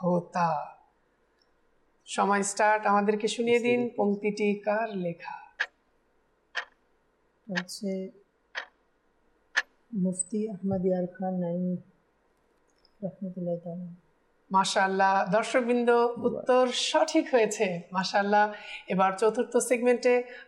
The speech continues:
Speaker 1: আমাদের ডান দিকের ইসলাম ভাইরা হেরে গেছেন এবং বাম দিকের ইসলাম ভাইরা সঠিক উত্তর দিয়ে তারা এই সেগমেন্টে ফার্স্ট হয়েছেন।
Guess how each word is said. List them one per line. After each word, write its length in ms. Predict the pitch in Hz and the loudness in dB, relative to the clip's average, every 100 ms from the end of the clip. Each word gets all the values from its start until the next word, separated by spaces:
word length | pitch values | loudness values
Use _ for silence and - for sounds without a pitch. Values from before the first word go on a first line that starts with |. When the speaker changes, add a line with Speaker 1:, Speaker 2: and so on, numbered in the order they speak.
| _ - | _ 0
Speaker 1:
আমাদের 360 | 202 208 214 | 2 4 2
ডান 220 | 196 202 | 2 2
দিকের 240 | 214 214 214 | 0 2 0
ইসলাম 280 | 208 214 202 | 2 0 2
ভাইরা 360 | 202 196 196 | 2 4 2
হেরে 300 | 190 226 247 | 2 2 4
গেছেন 340 | 233 220 247 214 | 2 2 2 0
এবং 400 | 185 190 190 170 | 0 0 0 2
বাম 280 | 202 277 | 4 4
দিকের 260 | 269 262 254 | 2 0 -2
ইসলাম 320 | 226 240 220 | 0 -2 -2
ভাইরা 320 | 214 214 220 | 2 4 4
সঠিক 340 | 214 226 214 220 | 2 -2 -2 -4
উত্তর 240 | 214 226 | 2 2
দিয়ে 460 | 208 214 214 214 214 - _ _ - | 4 4 4 4 -2 -16 _ _ 0
তারা 440 | 190 180 175 185 - - _ | 2 4 2 -2 -14 -20 _
এই 140 | 214 | 0
সেগমেন্টে 560 | 208 214 196 190 185 196 185 - - | 2 2 0 0 0 -2 -4 -20 -4
ফার্স্ট 320 | 277 269 - 214 | 0 0 0 2
হয়েছেন। 380 | 165 - 185 | 2 0 -8